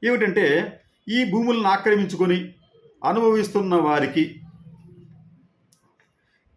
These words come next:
ఇది కేవలం అంటే గజాన్ని,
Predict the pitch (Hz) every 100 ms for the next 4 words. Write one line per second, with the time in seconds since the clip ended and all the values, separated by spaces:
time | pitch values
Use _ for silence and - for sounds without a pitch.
0 | _ _ _ _ _ _ - 220 240 208
1 | 302 - _ _ _ _ _ _ _ _
2 | _ _ _ _ - 214 220 220 190 175
3 | 165 175 190 - 160 190 262 240